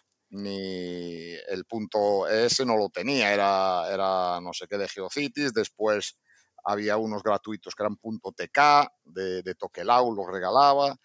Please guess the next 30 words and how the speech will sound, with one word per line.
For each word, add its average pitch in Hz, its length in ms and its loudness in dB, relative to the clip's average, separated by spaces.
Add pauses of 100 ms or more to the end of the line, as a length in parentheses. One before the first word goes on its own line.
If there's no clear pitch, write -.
(360)
hasta 104 260 -8
que 110 80 -10
ya 113 120 2
después, 110 420 -2
no 110 80 -4
sé 110 120 -6
cuándo 104 300 -4
fue, 107 180 -6
en 104 80 -8
qué 104 140 -4
año, 110 240 -2
pues 98 160 -6
ya 98 120 0
le 95 100 -4
pu-, 98 260 -12 (100)
le 92 80 -6
puse, 95 400 -8
le, 87 360 -6
le 87 200 -10
alquilé 87 520 -8
un 87 240 -12
servidor 104 800 0
y, 87 320 -6
y 82 40 -14
compré 85 460 -6
el 87 120 -8
dominio 104 540 -4
y 90 60 -10
todo 82 320 -6
eso. - 240 -10